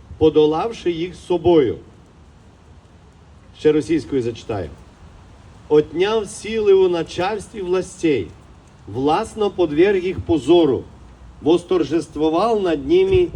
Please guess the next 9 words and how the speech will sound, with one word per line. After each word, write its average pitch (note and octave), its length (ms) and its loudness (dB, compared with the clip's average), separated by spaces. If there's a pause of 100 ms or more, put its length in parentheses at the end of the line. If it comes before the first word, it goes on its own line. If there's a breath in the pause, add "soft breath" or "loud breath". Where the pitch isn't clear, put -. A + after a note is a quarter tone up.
(240)
собою". D#3 580 4 (2500)
Тут E3+ 200 4
нема, F#3+ 480 -4 (100)
не D#3+ 120 2
мається G3+ 440 0
на F#3 120 0
увазі D#3 600 2 (200)
політична D#3+ 760 0
влада. G2+ 460 -4